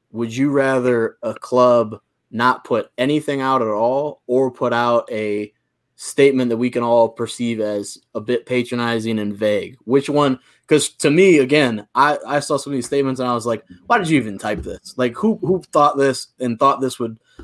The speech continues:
black people be like, 'Oh man, that team really has our back. That's crazy.'"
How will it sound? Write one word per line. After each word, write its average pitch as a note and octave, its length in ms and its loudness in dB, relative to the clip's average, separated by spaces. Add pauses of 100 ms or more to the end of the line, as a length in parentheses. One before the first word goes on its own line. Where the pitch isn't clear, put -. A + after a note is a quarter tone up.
(120)
black C#3+ 240 2
people C3 160 0
be B2 80 -4
like, - 240 -8
'Oh D#3+ 260 4
man, D#3+ 320 2
that E3+ 180 2
team E3 200 -4
really D3+ 220 2
has D#3 200 2
our D3 120 4
back. E3+ 280 0
That's D#3+ 220 -4
crazy.'" D#3+ 640 -4